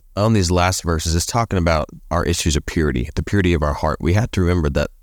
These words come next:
our Lord, he, he demands a full and exclusive commitment to him. You can't serve two masters, as it says. You can't want to lay up all your treasures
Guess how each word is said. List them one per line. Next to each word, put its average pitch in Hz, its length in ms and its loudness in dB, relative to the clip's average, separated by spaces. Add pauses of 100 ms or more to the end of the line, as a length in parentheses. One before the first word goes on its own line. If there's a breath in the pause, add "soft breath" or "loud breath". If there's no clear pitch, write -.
(400)
our 110 200 2
Lord, 95 420 0 (1900)
he, 120 180 2
he 120 160 2
demands 95 720 0 (320)
a 87 80 2
full 113 340 0
and 92 80 0
exclusive 95 480 -2
commitment 85 380 0
to 80 100 -2
him. 80 240 -2 (800)
You 98 160 2
can't - 440 0
serve 78 280 0
two 73 140 -2
masters, 67 380 0
as 65 120 0
it - 40 -4
says. - 360 -2 (100)
You 98 140 4 (100)
can't 123 380 0 (760)
want 98 300 0
to 92 120 0
lay 92 180 4
up 85 120 0
all 87 140 2
your 87 140 2
treasures 78 500 0